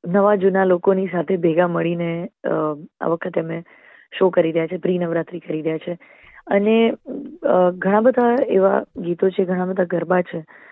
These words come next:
કે જે વર્ષોથી ગવાતા આવે છે, વર્ષોથી લોકો એને પરફોર્મ કરે છે. પણ આ વખતે અમે જે મ્યુઝિકલી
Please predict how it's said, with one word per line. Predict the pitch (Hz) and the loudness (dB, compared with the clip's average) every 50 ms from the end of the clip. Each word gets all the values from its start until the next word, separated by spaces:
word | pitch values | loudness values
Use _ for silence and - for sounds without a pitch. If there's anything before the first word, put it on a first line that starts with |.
| - - - _ _ _ - | -20 -20 -20 _ _ _ 0
કે | - 214 | 2 2
જે | 196 180 - 214 208 220 233 254 294 - _ _ _ _ _ _ _ _ _ _ _ _ _ _ _ _ _ _ _ _ - - - _ - - | 2 4 4 6 6 6 4 2 0 -4 _ _ _ _ _ _ _ _ _ _ _ _ _ _ _ _ _ _ _ _ -20 -20 -20 _ -6 -4
વર્ષોથી | 226 156 180 185 180 - - 240 220 240 | 0 2 2 2 2 2 0 2 2 2
ગવાતા | 208 180 175 165 160 165 165 - | 2 2 2 2 2 0 -2 -2
આવે | 160 151 147 151 | -4 -4 -4 -6
છે, | 151 - - 185 190 | -10 -10 -10 -10 -10
વર્ષોથી | 247 269 170 175 170 175 - 214 202 - 208 | -4 0 2 2 2 2 0 -2 0 0 0
લોકો | 196 190 185 - 196 185 | 0 0 0 0 0 0
એને | 180 185 | 0 -2
પરફોર્મ | 180 180 170 165 - - 180 170 | 0 0 -2 -2 -2 -4 -4 -4
કરે | 180 175 160 151 147 143 | -4 -4 -6 -6 -6 -8
છે. | - - 180 185 - - - - - - _ _ _ _ _ _ _ _ _ - | -10 -8 -10 -10 -10 -14 -20 -20 -20 -20 _ _ _ _ _ _ _ _ _ -2
પણ | - 208 208 - | 0 0 0 0
આ | - - 185 | 0 0 0
વખતે | 185 202 202 - 220 208 - 233 233 233 | 0 0 0 -2 -2 0 2 2 2 2
અમે | 269 - - 180 185 | 0 -2 -2 -2 0
જે | 180 202 | 0 0
મ્યુઝિકલી | 180 180 170 170 165 170 196 - 208 196 190 196 190 190 190 202 | -2 -2 -4 -4 -2 -2 -2 -2 -2 -2 0 0 -2 -2 -4 -6